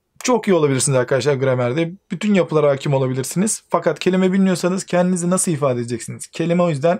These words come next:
önemli. Her zaman bunu söylüyorum. Bir kalıp cümleyle başlamışız önce arkadaşlar. Bu bir kelime grubunu içeriyor.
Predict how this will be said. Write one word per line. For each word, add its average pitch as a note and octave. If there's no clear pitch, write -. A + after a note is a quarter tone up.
önemli. B2
Her -
zaman A#2+
bunu D#3
söylüyorum. C3+
Bir A3+
kalıp -
cümleyle D3
başlamışız B2
önce B2+
arkadaşlar. C3
Bu G3
bir E3+
kelime E3+
grubunu C3
içeriyor. C3